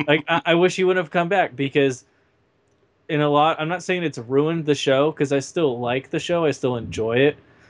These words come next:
I don't like it as much going forward now, because a lot of these things they're doing with Thea are just so stupid.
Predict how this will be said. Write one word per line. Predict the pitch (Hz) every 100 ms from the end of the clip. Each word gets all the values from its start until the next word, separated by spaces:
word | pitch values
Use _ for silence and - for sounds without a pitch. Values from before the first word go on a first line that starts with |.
| _ -
I | 139
don't | 143
like | 135 131 139
it | 127
as | 123 117
much | 117 117 139 - - - 143
going | 147 151 156
forward | 165 165 165
now, | 160 165 165
because | 147 139 127 - _ -
a | 131
lot | 135 147
of | 147
these | 139 139
things | - 135 139
they're | 139
doing | 123 123 123
with | 120
Thea | - 120 120 104
are | 117
just | 110 117 107 - - -
so | - 127 110
stupid. | 101 - - - - 110 104 - 104